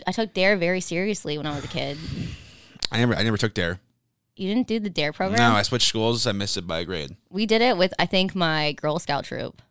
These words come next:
Speaker 2: Nice.
Speaker 1: Yeah.
Speaker 2: Number two on the <laughs> list.
Speaker 1: Cool.
Speaker 2: Fighting for the relationship isn't always the right move.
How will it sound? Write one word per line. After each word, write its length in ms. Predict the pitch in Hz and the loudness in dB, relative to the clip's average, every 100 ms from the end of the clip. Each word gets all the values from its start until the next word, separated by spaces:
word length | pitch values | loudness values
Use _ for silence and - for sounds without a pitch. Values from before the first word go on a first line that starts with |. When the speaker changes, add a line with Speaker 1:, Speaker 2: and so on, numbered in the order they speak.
| - | -6
Speaker 2:
Nice. 300 | 123 113 - - - | 0 0 0 -8 -8
Speaker 1:
Yeah. 220 | 156 143 | -4 -2
Speaker 2:
Number 140 | 151 139 | 2 4
two 140 | 175 | 6
on 40 | 170 | 6
the 40 | |
<laughs> 20 | |
list. 460 | 110 - - - - - - _ _ _ _ - - | 4 0 -4 -4 -4 -8 -20 _ _ _ _ -18 2
Speaker 1:
Cool. 340 | 240 220 190 196 | 6 8 6 4
Speaker 2:
Fighting 400 | 170 165 185 190 | 6 10 10 10
for 80 | 180 | 8
the 80 | |
relationship 640 | 165 160 165 160 143 127 85 | 10 10 8 8 8 6 8
isn't 240 | 135 143 | 6 6
always 360 | 117 127 135 120 | 6 8 8 8
the 80 | 113 | 6
right 180 | 113 | 6
move. 440 | 110 107 90 - | 6 2 2 -4